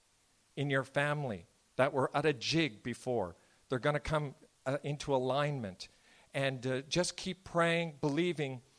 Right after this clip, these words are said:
knowing, knowing that and believing that. So, Father, we thank you for what you are depositing into Willie. And,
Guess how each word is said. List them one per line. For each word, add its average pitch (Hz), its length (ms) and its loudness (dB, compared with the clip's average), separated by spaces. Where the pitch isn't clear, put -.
knowing, 139 680 6
knowing 139 500 6
that 95 360 -8
and 123 140 -4
believing 131 520 -2
that. 90 240 -10
So, 165 140 0
Father, 180 380 6
we 165 120 -2
thank 196 440 0
you 123 240 -6
for 160 120 2
what 165 320 0
you 165 120 0
are 143 260 2
depositing 156 880 4
into 151 280 -4
Willie. 131 480 0
And, 156 400 0